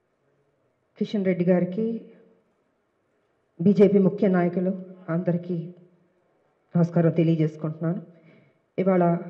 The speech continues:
బీజేపీ పార్టీ ఆఫీస్లో వినాయక చవితి పండుగ చేసుకున్నాం,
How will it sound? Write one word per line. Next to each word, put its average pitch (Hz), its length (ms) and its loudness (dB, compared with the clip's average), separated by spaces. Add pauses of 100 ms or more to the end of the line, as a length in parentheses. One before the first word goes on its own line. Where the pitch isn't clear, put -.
(580)
బీజేపీ 180 460 2 (100)
పార్టీ 165 260 -2 (100)
ఆఫీస్లో 175 420 -4 (640)
వినాయక 165 380 0
చవితి 165 320 2 (1000)
పండుగ 156 240 2 (140)
చేసుకున్నాం, 170 420 -4